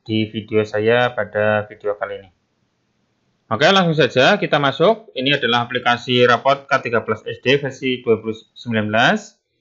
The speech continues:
Terus kita masuk ke bagian nama mapel. Nah, di sini nama mata pelajaran ya, bisa juga menu yang ada di sini, bisa juga sama saja. Nah, di sini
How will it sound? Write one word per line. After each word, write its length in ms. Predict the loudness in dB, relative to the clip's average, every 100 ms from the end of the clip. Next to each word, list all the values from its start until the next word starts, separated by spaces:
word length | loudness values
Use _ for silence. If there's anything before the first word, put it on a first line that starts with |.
| _ _ _ _ _ _
Terus 320 | 2 2 2
kita 160 | 2
masuk 320 | 2 2 0 -2
ke 60 |
bagian 480 | 2 2 2 2 2
nama 320 | 2 2 2
mapel. 560 | 0 0 2 0 0 -6 -6
Nah, 160 | -4
di 80 | -4
sini 400 | -6 -4 -4 -6 _ -18
nama 240 | -12 -8
mata 160 | -6 -6
pelajaran 480 | -6 -2 -2 0 0
ya, 160 | -2
bisa 160 | -2 -8 -8
juga 240 | -2 -2
menu 320 | 0 -2 0
yang 240 | 0 0 -6
ada 240 | -10 -10
di 80 | -12
sini, 400 | -10 -8 -8 -14
bisa 160 | _
juga 240 | -12 -10 -8
sama 240 | -10 -12
saja. 320 | -12 -12 -16 -18 _ _ _ _ _ _ _ _ _ _ _ -20 _ -20 _
Nah, 240 | 0 0 0
di 80 | 0
sini 480 | 0 2 2 -2